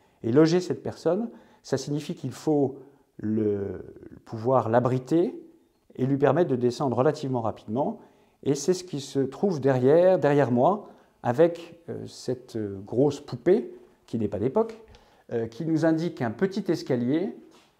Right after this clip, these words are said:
Ce petit escalier conduit à une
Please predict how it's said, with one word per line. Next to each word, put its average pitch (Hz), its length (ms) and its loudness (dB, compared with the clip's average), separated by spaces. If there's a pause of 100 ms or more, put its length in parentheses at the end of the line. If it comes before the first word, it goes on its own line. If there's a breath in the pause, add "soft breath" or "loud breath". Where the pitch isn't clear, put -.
(520 soft breath)
Ce - 220 -6
petit 160 360 -8
escalier 131 420 -2
conduit 131 680 -4
à 123 160 -6
une 113 220 -4